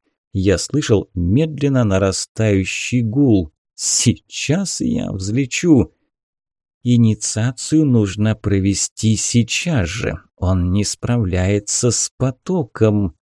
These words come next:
донеслось издалека. «Проводи, если нужно». Голос Зунара утонул в гуле, постепенно перерастающем в оглушительный рев. Дальше происходило все как во сне.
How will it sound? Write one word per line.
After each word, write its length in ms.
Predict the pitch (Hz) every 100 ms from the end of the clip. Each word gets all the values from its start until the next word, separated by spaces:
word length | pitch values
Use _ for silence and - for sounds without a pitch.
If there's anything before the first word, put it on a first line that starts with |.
| _ -
донеслось 760 | 87 120 117 113 - 101 -
издалека. 760 | 117 101 92 104 113 - 104 87 _ _ _ _ _ -
«Проводи, 640 | 107 - 101 104 123 143
если 400 | 165 107 92 -
нужно». 600 | 143 151 117 85 87 - - _ -
Голос 540 | 95 98 101 92 -
Зунара 500 | 104 95 107 110 98 -
утонул 440 | 110 - 98 92
в 100 | 82
гуле, 300 | 87 151 139
постепенно 840 | 123 - 120 - 87 - 139 135 117
перерастающем 1160 | - 107 98 98 - - 127 127 120 135 117 _ -
в 260 | 104 -
оглушительный 1040 | 135 131 123 120 - 120 104 - 95 95 107
рев. 380 | 120 104 87 - _ _ _ _ _ _ _ _ -
Дальше 540 | 113 131 240 - 226
происходило 880 | - 175 170 - 143 143 208 185 156
все 440 | - - 143 165
как 380 | 160 - 131 -
во 240 | 101 131
сне. 480 | 147 - 104 87 92